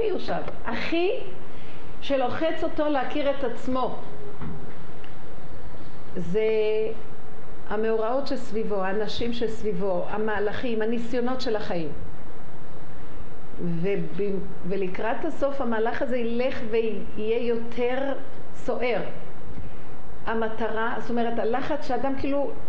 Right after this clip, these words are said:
הולכים ולוכדים אותו, אנחנו מרגישים כמו לכודים. המצב הזה זה כדי לעורר אותנו להגיע ליסוד של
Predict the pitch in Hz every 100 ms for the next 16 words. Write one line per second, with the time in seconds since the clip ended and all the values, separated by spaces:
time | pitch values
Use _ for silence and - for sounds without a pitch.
0 | - - 226 185 - 294 302 233 254 247
1 | 247 233 - 220 180 269 269 240 233 170
2 | 175 - 220 214 214 208 240 262 254 262
3 | 285 - - 226 254 269 247 262 269 180
4 | 190 - - - - - - - - -
5 | - - - - - - - - - 196
6 | 202 - 277 311 233 277 285 302 302 -
7 | - - - - 214 233 247 220 240 247
8 | 208 233 226 240 277 294 294 277 277 285
9 | 285 277 254 240 226 254 262 269 285 240
10 | 226 220 262 262 269